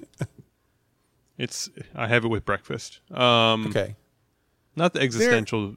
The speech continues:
Speaker 2: fear one, the other one.
Speaker 1: Well, there is, one of them is scary and one of them is not.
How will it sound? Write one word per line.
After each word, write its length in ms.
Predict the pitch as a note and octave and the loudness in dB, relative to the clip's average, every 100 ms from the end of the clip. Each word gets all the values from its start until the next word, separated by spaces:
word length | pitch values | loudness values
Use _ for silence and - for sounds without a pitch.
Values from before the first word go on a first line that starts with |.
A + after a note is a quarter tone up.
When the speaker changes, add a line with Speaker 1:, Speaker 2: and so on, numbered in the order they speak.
| - | -16
Speaker 2:
fear 260 | - A#2 G#2 | -6 0 0
one, 160 | G2+ | 0
the 100 | A#2+ | 2
other 160 | B2 A2 | 2 4
one. 280 | G2 F#2+ G2 _ _ _ _ _ _ _ _ _ _ _ | 0 -4 -10 _ _ _ _ _ _ _ _ _ _ _
Speaker 1:
Well, 180 | E3+ G3 | 0 2
there 160 | G#3+ C#4 | 4 2
is, 220 | C4+ G3+ _ _ _ _ _ _ | 0 -4 _ _ _ _ _ _
one 220 | - G#3+ D#4 | -2 2 4
of 80 | |
them 100 | C#4 | 4
is 140 | G#3+ E3 | 2 0
scary 360 | - F3 E3+ | 2 4 4
and 120 | D#3 C#3+ | 4 2
one 100 | C#3+ | 2
of 60 | |
them 160 | C3+ A#2+ | 2 2
is 120 | G#2 | -2
not. 300 | G#2+ F#2 G2 | -4 -6 -8